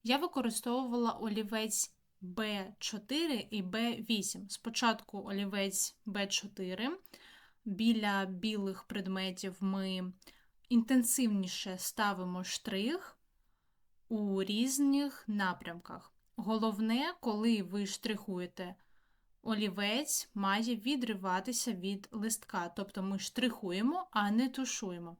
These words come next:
Ви бачите, як це роблю я, і можете повторювати також за мною. На цьому уроці ми працюємо над задньою самою темною драперією і над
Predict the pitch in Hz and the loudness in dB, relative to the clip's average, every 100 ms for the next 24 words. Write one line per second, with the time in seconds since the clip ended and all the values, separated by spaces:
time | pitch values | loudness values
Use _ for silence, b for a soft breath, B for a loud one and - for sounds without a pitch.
0 | _ B B B 226 190 220 294 - 240 | _ B B B -6 2 2 4 0 0
1 | 202 208 - 214 196 - 208 196 196 190 | 0 -2 -4 -4 -4 -4 -4 -2 -2 -2
2 | 180 214 302 262 202 269 247 226 190 220 | 0 -2 2 2 2 0 -2 -4 -6 -4
3 | 220 226 202 196 - 196 - 226 220 196 | 0 0 -2 -6 -8 -8 -2 0 0 0
4 | 190 202 190 180 165 180 - _ _ _ | 0 0 0 -4 -8 -16 -20 _ _ _
5 | _ _ _ _ _ _ _ _ _ _ | _ _ _ _ _ _ _ _ _ _
6 | _ _ _ - _ _ _ _ _ _ | _ _ _ -20 _ _ _ _ _ _
7 | _ _ _ _ _ _ _ _ 240 226 | _ _ _ _ _ _ _ _ -2 0
8 | - 285 240 233 233 233 226 - 220 214 | 4 4 6 4 2 0 -2 -4 -2 -2
9 | 220 220 214 - 240 214 208 202 202 196 | -2 -4 -2 0 0 0 0 0 0 -2
10 | 185 185 220 208 190 190 185 190 185 185 | -4 -4 -2 -2 -2 -6 -4 -6 -6 -4
11 | - 208 196 185 190 190 185 208 233 285 | 0 2 0 -2 -4 -4 -2 -2 0 -2
12 | 285 311 320 311 302 277 - 302 330 262 | -2 -4 -2 -4 -6 -8 -8 -6 -2 0
13 | 285 - | -2 -6